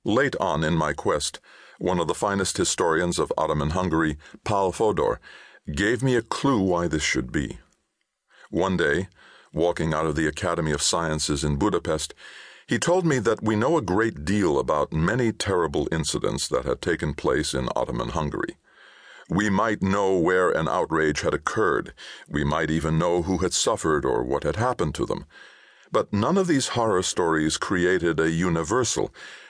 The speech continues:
a stereotype that could be generalized for every similar occasion. Each such event was sui generis, unique,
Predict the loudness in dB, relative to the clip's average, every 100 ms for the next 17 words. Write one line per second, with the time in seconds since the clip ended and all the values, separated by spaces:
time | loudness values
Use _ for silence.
0 | -10 -4 0 0 2 2 2 0 0 -2
1 | -2 -8 -18 -4 -4 0 -2 -2 0 0
2 | 2 2 2 2 0 -2 -6 -2 0 2
3 | 0 2 0 0 0 2 2 0 0 -2
4 | -2 -4 -10 -16 _ _ _ _ _ _
5 | _ _ _ -4 -2 0 0 0 0 0
6 | 0 -2 -2 0 2 0 0 0 0 0
7 | 0 0 0 -4 -8 -20 -20 -4 -2 0
8 | 0 -2 -6 -8